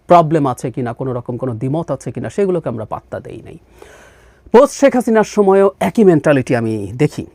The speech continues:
নিজে যখন আমি কথা বলি, অনেক সময় অনেক মন্তব্য অনেকের বিরুদ্ধে যায়, কোনো রাজনৈতিক দল হতে পারে, কোনো মতাদর্শ হতে পারে, তার বিরুদ্ধে যায়,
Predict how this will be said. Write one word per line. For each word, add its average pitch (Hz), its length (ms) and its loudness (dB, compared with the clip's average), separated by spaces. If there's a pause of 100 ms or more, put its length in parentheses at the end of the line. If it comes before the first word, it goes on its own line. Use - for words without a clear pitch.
(680)
নিজে 147 220 2
যখন 139 260 -2
আমি 131 200 0
কথা 139 220 -2
বলি, 120 300 -4 (100)
অনেক 120 240 -8
সময় 127 380 -4
অনেক 123 220 -6 (180)
মন্তব্য 147 580 4
অনেকের 190 560 4
বিরুদ্ধে 170 360 -2
যায়, 95 160 -4
কোনো 127 160 -4
রাজনৈতিক 123 420 -4
দল 107 160 -4
হতে 120 180 -8
পারে, 107 220 -8
কোনো 127 160 -4
মতাদর্শ 139 520 -2
হতে 113 240 -8
পারে, 113 160 -8
তার 117 180 -2
বিরুদ্ধে 117 400 -8
যায়, 147 220 2